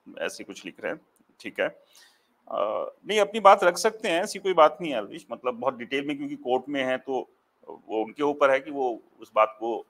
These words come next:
आकर रखना चाहे या ना रखना चाहे। But हम ये कहेंगे कि केस से रिलेटेड नहीं, वैसे भी एक इंटरव्यू उनको overall करना चाहिए। और, और इस, इस मामले में जब कुछ लेना देना नहीं है दूर दूर तक का, तो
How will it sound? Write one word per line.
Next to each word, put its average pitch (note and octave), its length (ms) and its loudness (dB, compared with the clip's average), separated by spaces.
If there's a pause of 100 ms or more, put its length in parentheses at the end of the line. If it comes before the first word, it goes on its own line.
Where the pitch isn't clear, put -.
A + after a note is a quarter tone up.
आकर G#2 280 -2
रखना A2 280 -4
चाहे A2+ 340 -4
या A#2 100 -2
ना A2 140 0
रखना G#2+ 280 -4
चाहे। C#3+ 180 -12 (500)
But A2 100 4 (160)
हम C#3+ 260 4
ये D3 140 -2
कहेंगे D3+ 380 -2
कि E3+ 200 -10
केस C#3 400 -6
से E3 80 -6
रिलेटेड D3 380 -4
नहीं, C#3+ 180 -4
वैसे B2+ 260 0
भी C3+ 120 -6
एक B2 120 -8
इंटरव्यू B2+ 340 -8
उनको A2+ 420 -4
overall G#2 340 -2 (1040)
करना A#2+ 300 6
चाहिए। A#2+ 460 2 (1800)
और, B2 360 0 (1040)
और D#3+ 120 4
इस, E3+ 180 -2
इस F3 140 -8
मामले E3 260 6
में G#3 100 -6
जब G3+ 140 -2
कुछ F#3 220 -10
लेना D3+ 220 4
देना F3 220 4
नहीं D#3+ 280 0
है C#3 80 2
दूर A#2 160 -4
दूर A2 240 -8
तक A#2 220 -10
का, D3+ 80 2
तो G3+ 360 -6